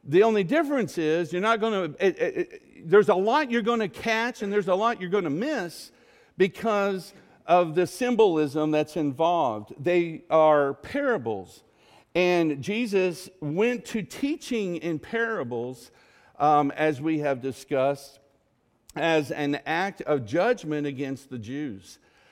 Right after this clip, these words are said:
uh, because of their disbelief and their constant rejecting of who he was. So he turned right in the middle of his teaching,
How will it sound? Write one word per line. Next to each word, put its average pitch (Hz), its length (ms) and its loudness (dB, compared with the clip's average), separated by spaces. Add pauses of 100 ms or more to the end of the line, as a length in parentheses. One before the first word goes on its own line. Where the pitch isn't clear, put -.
(160)
uh, 135 300 4
because 156 400 0
of 151 100 -4
their 147 140 2
disbelief 147 960 -4 (260)
and 151 160 2
their 143 120 4
constant 202 720 -6
rejecting 135 1040 -2 (240)
of 143 200 4
who 202 180 -2
he 170 120 -2
was. 160 600 -2 (100)
So 170 320 0
he 165 220 -8 (100)
turned 151 680 -6 (340)
right 190 280 4
in 214 160 0
the 214 40 0
middle 214 540 -2 (500)
of 165 180 4
his 190 140 0
teaching, 127 640 -6